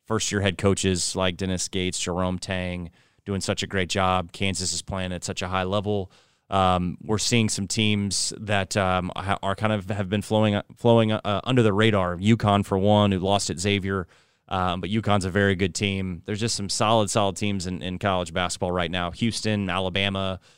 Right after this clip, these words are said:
um, Texas. There's some, some really good, good teams. I think it's gonna make for a fun college basketball season as we, we work through league play. Like, league play dictates so much of the N C A A tournament seeding, as we know.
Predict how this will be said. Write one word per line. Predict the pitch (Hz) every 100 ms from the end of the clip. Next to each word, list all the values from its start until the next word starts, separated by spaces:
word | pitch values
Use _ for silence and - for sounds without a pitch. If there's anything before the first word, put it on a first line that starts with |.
| _ _ -
um, | 90 87 87 87
Texas. | - 107 - 107 95 -
There's | 104
some, | - 92
some | - 101 101
really | 113 104
good, | 101 98 87
good | 107 92
teams. | 113 110 107 -
I | 104
think | 107
it's | -
gonna | 104
make | 98
for | - 95
a |
fun | - - 107 104
college | - 95 92 87
basketball | 90 - 87
season | - 110 104
as | 87
we, | 95 92 - - - -
we |
work | 120 131
through | - 127
league | 117 117
play. | - 110 90
Like, | 98 98
league | 117 98
play | 117 113
dictates | 87 95 123 - 120 101
so | - - 123 113
much | 117 110 - - -
of | 101 92
the | 101
N | 104
C | 104 98
A |
A |
tournament | 92 - 110 92
seeding, | - 156 131 123
as | 113
we | 113
know. | 117 123 120 117